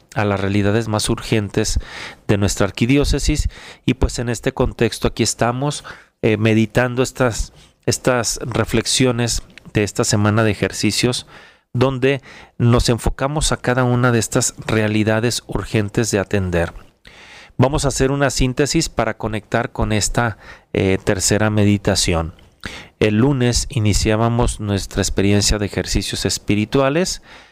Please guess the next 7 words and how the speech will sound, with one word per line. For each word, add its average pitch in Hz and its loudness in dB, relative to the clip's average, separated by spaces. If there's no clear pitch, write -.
eh, 107 2
pues - -4
con 117 -4
esta 147 0
misión 127 0
samaritana 123 0
hacia 117 0